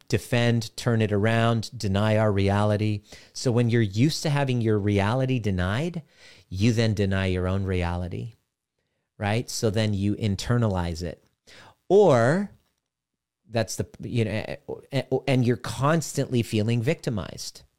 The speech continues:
Okay, that's type number one that I shared. Type number two is the person who deliberately says, "No, I'm not a victim,"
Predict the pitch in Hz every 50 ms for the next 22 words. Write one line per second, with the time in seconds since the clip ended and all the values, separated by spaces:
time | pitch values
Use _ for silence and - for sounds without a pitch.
0 | _ _ _ _ _ _ _ _ - 113 110 123 123 120 117 - - - - 123
1 | 117 - - 110 107 101 107 104 104 95 104 104 98 98 95 95 85 82 92 -
2 | - - - - - - _ - 160 165 185 - 208 180 180 156 135 113 - -
3 | - - 262 294 269 170 117 98 107 135 165 _ _ _ _ _ _ - - -
4 | _ _ - 135 131 120 - - - 139 - - - - 165 175 - - 165 139
5 | 120 104 120 127 120 120 117 117 113 - - - - _ - 123 104 90 120 131
6 | 120 113 113 127 135 123 135 127 123 107 113 98 - - 110 98 90 - 120 117
7 | 117 113 110 107 - - 117 113 110 104 107 104 107 110 101 90 101 90 - -
8 | - - - 71